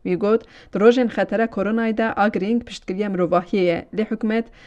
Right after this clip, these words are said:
li hember H D P dijminiyê dike û biryarek bê hukuk digire." Wî got, "Bi van biryaran ev desthilatî wê di nav rûpelên reş ên dîrokê de ciyê xwe bigire." Hêjayê got ku di hilbijartina sî û yekê Adarê de H D P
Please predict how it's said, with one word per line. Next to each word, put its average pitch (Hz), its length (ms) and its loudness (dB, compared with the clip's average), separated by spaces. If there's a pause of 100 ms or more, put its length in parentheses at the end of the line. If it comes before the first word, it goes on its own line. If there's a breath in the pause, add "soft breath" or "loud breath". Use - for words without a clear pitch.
(160 loud breath)
li 190 60 2
hember 214 260 2
H 240 180 2
D 202 80 -2
P 226 240 0
dijminiyê 190 480 -4
dike 220 140 0
û 190 220 -2
biryarek 214 380 2
bê 226 180 2
hukuk 175 340 -4
digire." 170 420 2 (300)
Wî 180 80 4
got, 196 240 -2 (320 soft breath)
"Bi 180 80 -2
van 214 200 2
biryaran 190 500 0
ev 202 180 -4
desthilatî 190 680 -2
wê 175 280 -2
di 185 100 -6
nav 208 120 -2
rûpelên 185 500 -4
reş 196 200 -4
ên 185 140 -6
dîrokê 180 360 -4
de 202 120 -4 (140)
ciyê 185 140 -2
xwe 170 200 -2
bigire." 170 400 2 (220)
Hêjayê 180 280 0
got 175 180 -2 (200)
ku 214 220 -4 (300 soft breath)
di 196 60 -2
hilbijartina 214 500 -2
sî 247 160 -4
û - 100 2
yekê 254 240 0
Adarê 226 320 0
de 233 100 0 (140)
H 226 140 -2
D 202 100 -2
P 226 120 -4